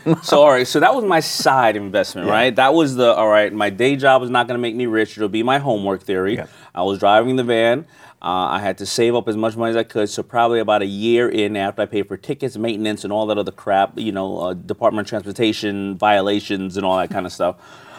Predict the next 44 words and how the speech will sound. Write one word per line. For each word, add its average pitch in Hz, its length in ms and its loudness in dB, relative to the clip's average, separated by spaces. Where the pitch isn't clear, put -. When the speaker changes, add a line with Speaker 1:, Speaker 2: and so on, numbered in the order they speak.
Speaker 2:
I, 95 220 0
um, 92 420 -2
I, 101 320 -2
I 101 160 0
had, 104 220 2
I 110 80 -2
had 107 120 -2
this 101 160 -10
idea 104 420 0
that 95 200 0
I 95 200 0
was 104 180 -4
going 101 280 -4
to, 123 280 -2
you - 140 -10
know, 101 280 -6
um, 95 280 -4
buy 101 400 4
and 98 340 -6
sell 104 360 2
crash 90 360 0
cars, - 480 -4
right? 113 180 -2
So 92 140 -4
I'll 90 120 2
buy 101 240 2
it 120 60 0
at 127 80 -6
five 117 280 2
thousand, 113 480 0
put 123 120 -4
twenty-five 123 440 0
hundred 117 280 0
into 110 280 -2
it, 110 160 -2
and 107 160 -2
then 101 100 -4
sell 95 280 0
it 85 80 -2
at 82 80 -8
ten 85 160 -12
thousand. - 400 -14
It's - 160 -16
simple. - 320 -4